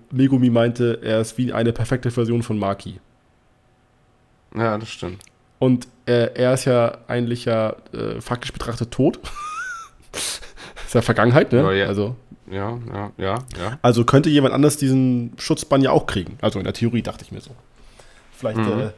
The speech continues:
Speaker 1: kommen die ja irgendwie drauf, äh, Maki den zu geben. Weil die ja auch irgendwie so eine Abgesonderte aus einer,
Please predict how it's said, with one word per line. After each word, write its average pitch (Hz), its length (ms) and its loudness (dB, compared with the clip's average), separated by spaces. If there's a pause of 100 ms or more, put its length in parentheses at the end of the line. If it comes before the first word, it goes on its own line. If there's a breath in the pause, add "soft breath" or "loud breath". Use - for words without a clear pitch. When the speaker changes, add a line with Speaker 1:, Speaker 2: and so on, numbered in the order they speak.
(180 soft breath)
Speaker 1:
kommen 135 220 2
die 123 60 4
ja 113 180 4
irgendwie 117 380 -2
drauf, 113 420 -2
äh, 101 240 0
Maki 107 400 -4
den 92 160 -8
zu 98 140 -14
geben. - 380 -12 (120)
Weil 107 100 0
die 104 180 0
ja 101 120 0
auch 117 220 -2
irgendwie 95 220 -4
so 95 220 -4
eine 95 180 -6
Abgesonderte 104 600 -6
aus - 200 -10
einer, 92 220 -6